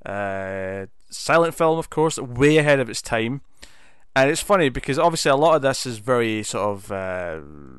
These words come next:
like, abstract, and there's a lot of really fake sets. Like, they kind of intentionally have, like, these fake, like, cityscapes where they're kind of running through, and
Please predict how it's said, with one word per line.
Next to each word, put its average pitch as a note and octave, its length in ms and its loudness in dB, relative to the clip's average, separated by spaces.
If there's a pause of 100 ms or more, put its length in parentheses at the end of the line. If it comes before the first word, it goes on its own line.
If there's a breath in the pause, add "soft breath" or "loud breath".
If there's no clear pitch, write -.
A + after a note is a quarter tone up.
(440)
like, - 440 -14 (160)
abstract, A#2 840 0
and G2 280 -10 (1000)
there's C3+ 140 0
a C3 60 6
lot D3 180 4
of B2+ 80 0
really C3 200 2
fake - 300 -2
sets. A#2 460 0
Like, A#2 100 -2
they B2 100 -2
kind C#3 180 2
of B2 80 0
intentionally B2 520 -2
have, A#2 220 2
like, G2 100 -6
these A2+ 180 -6
fake, - 460 -6
like, G#2+ 120 -10
cityscapes A#2 800 -4
where A2 160 -2
they're G#2+ 180 -6
kind A#2+ 240 -6
of A2+ 60 -8
running A2+ 200 -8
through, A2+ 340 -6
and A2 160 -8